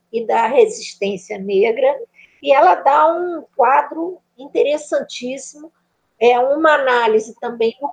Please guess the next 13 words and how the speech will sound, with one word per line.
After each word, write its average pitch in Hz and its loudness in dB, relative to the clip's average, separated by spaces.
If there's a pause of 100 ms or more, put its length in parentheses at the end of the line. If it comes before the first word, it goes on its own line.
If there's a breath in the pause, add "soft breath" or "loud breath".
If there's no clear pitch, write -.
campo 349 0
marxista 226 -6 (440)
da, 247 2
é, 233 0
das 302 2
relações 262 -6
sociais, 214 -4 (280)
e 285 -6
um 349 -6
quadro, 285 -2 (320)
é, 240 2 (120)
complexo 359 2 (420)
e 269 -8